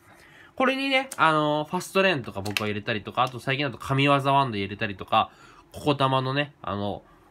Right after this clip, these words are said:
ポンポコショップってやつ加えたりとかしてるんだけど。次回がまた楽しみだな。建設中ってことでね。やべえ。いいわ。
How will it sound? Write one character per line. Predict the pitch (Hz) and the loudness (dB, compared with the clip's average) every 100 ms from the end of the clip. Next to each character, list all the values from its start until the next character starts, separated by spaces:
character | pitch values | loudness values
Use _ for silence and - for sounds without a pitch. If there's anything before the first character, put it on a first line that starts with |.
| _ | _
ポ | - 143 | 0 0
ン | 143 | 0
ポ | 139 | -2
コ | 143 | -4
シ | 147 | -4
ョ | |
ッ | |
プ | 139 - | -8 -10
っ | |
て | - | -8
や | 104 | -8
つ | - - - - - | -8 -14 -16 -20 -16
加 | - 104 | -10 -8
え | |
た | 107 | -8
り | 98 | -14
と | - | -14
か | |
し | 98 | -14
て | - | -10
る | 104 | -10
ん | 98 | -10
だ | |
け | 92 | -12
ど。 | 95 95 - - - - - - - - - - - - _ _ _ _ _ - - - - - - 139 | -12 -14 -16 -20 -20 -20 -20 -18 -18 -18 -20 -20 -20 -20 _ _ _ _ _ -20 -20 -20 -20 -20 -10 -8
次 | 151 | -8
回 | 202 220 170 | 0 0 0
が | 127 | -2
ま | 127 | -4
た | |
楽 | 135 139 156 | -6 -6 -4
し | 185 | -2
み | 185 | -2
だ | 123 | 0
な。 | 123 135 - - _ - - _ _ _ - - - - - _ | -2 -4 -10 -20 _ -20 -20 _ _ _ -20 -20 -18 -18 -18 _
建 | - 117 113 | -12 -10 -8
設 | 117 110 113 | -8 -8 -8
中 | 107 - 113 | -10 -8 -8
っ | 107 | -8
て | 95 | -10
こ | 101 | -16
と | |
で | - - - - 110 | -18 -20 -20 -18 -12
ね。 | |
や | 110 110 110 | -10 -6 -4
べ | 117 | -6
え。 | 107 - _ _ _ _ _ _ - - - - - - - - - - - - | -6 -12 _ _ _ _ _ _ -14 -12 -10 -10 -10 -8 -8 -10 -18 -18 -16 -8
い | 127 | -4
い | 120 | -2
わ。 | 101 95 | -2 -6